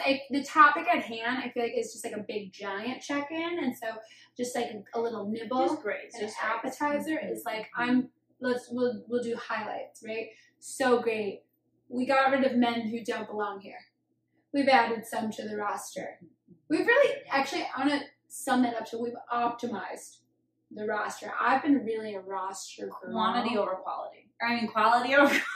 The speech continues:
Speaker 2: <laughs>
Speaker 1: But you know what? That's the
Speaker 2: Yeah.
Speaker 1: progression. We started out this summer with quantity. I mean, it was actually a little bit, I had a life realization of, like,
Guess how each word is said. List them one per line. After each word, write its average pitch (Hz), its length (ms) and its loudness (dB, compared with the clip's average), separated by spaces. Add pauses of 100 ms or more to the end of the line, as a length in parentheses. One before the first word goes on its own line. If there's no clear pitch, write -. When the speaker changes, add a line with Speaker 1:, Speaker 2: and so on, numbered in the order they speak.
(140)
Speaker 2:
<laughs> - 180 2 (580)
Speaker 1:
But 262 160 4
you 269 140 2
know 247 140 6
what? 247 200 8
That's 247 240 6
the - 80 -4
Speaker 2:
Yeah. - 40 -6
Speaker 1:
progression. 220 560 -2
We 233 100 -4
started 254 480 2
out 233 260 0
this 285 200 -4
summer 285 280 6
with 208 140 -2 (140)
quantity. - 1000 -6
I 226 140 -6
mean, 226 240 0
it 208 200 -4
was 208 160 -4
actually 214 500 -2
a 214 140 -6
little 202 340 -6
bit, 202 160 -10 (560)
I 240 340 2
had 240 360 0
a 214 320 -2 (880)
life 220 480 -4 (120)
realization 202 880 -4
of, 208 80 -12
like, 208 200 -8